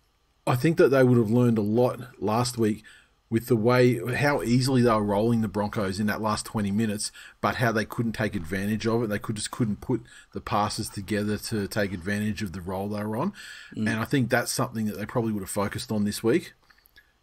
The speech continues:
Speaker 1: And I expect to see them, you know, be, be, being better at finishing their opportunities that they create.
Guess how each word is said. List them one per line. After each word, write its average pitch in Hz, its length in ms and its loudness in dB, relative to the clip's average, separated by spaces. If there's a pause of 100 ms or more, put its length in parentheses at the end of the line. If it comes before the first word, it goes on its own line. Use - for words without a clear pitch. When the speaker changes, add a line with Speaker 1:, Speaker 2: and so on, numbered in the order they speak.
(120)
Speaker 1:
And 107 580 0
I 117 80 -2
expect 120 340 -2
to 113 60 -2
see 117 200 2
them, 107 260 0 (280)
you 123 140 0
know, 110 180 0 (1080)
be, 147 200 6
be, 147 200 2
being 147 320 2
better 135 300 4
at - 80 -6
finishing 123 400 0
their 107 180 -2
opportunities 104 760 -6 (520)
that 107 140 -4
they 110 120 -2
create. 104 400 -2